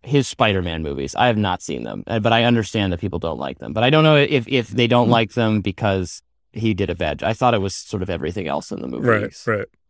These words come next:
Speaker 1: are not great.
Speaker 3: Right. Well, uh, now I do have a defense of the character, though, or it, or the real person, perhaps, which is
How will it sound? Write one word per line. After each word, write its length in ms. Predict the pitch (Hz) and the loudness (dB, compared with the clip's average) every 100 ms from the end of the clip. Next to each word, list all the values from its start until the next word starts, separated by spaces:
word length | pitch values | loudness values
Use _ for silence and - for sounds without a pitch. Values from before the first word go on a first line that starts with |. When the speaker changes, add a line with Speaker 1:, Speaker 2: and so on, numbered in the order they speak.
| - | -10
Speaker 1:
are 80 | 90 | -6
not 220 | 64 64 | -6 -6
great. 340 | 71 50 - _ _ _ 160 - _ | -8 -8 -12 _ _ _ -20 -20 _
Speaker 3:
Right. 340 | 139 120 104 113 _ _ _ _ _ | 2 2 2 -2 _ _ _ _ _
Well, 180 | 202 202 | 4 4
uh, 120 | 220 220 _ - | 2 -6 _ 0
now 240 | 196 202 | 2 4
I 100 | 208 | 4
do 160 | 202 320 | 6 6
have 180 | 302 247 | 6 6
a 40 | |
defense 720 | 185 170 - 165 165 - - - | 2 -2 2 4 4 2 -6 -4
of 440 | 139 139 135 127 127 | 4 6 6 2 0
the 120 | 127 - _ _ - | 0 0 _ _ -8
character, 640 | - 156 127 113 113 107 | 2 4 4 2 0 2
though, 500 | 104 95 90 92 107 | 0 0 -2 -4 -2
or 240 | 139 123 123 | 4 4 4
it, 260 | 147 143 139 _ | 2 0 -4 _
or 180 | 160 147 | 4 6
the 100 | 131 | 6
real 220 | 135 131 | 4 4
person, 520 | - 123 - 110 104 - | 2 0 2 -2 -2 0
perhaps, 680 | 117 95 87 85 - - _ _ - | 0 2 -4 -8 -12 -16 _ _ -2
which 320 | 143 151 - | 0 0 -2
is 680 | - 180 160 156 151 143 | -2 2 6 6 4 0